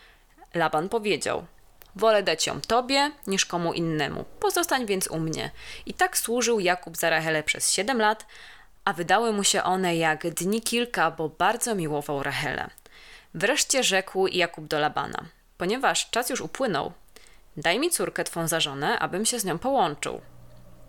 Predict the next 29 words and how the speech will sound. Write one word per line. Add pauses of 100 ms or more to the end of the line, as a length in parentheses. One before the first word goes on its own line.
(420)
Wtedy
Laban,
zaprosiwszy
wszystkich
mieszkańców
tej
miejscowości, (260)
wyprawił
ucztę. (840)
A
gdy
był
wieczór, (180)
Laban
wziął
córkę
swą (320)
Leę (480)
i
wprowadził
ją
do
Jakuba
i
ten
zbliżył
się
do
niej.